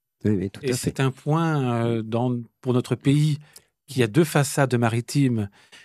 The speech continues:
Speaker 2: mais qui est une vieille nation de terriens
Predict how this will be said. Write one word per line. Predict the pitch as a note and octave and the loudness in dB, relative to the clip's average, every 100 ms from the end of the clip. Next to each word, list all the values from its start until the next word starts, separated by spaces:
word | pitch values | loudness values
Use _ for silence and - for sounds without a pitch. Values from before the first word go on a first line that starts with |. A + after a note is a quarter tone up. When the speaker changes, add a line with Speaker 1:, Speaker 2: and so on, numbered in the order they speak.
| _ - | _ -12
Speaker 2:
mais | C#3+ A2+ B2 | -6 0 0
qui | B2 - C3+ | -2 -6 -4
est | B2+ - | -4 -4
une | A#2 A2 | -4 -2
vieille | A2+ D3 | 2 2
nation | C3 A#2 C#3 | 2 -2 -4
de | B2 G2 | -6 -8
terriens | - - C#3+ C#3 C#3 D3 C#3 | -4 0 2 2 2 2 2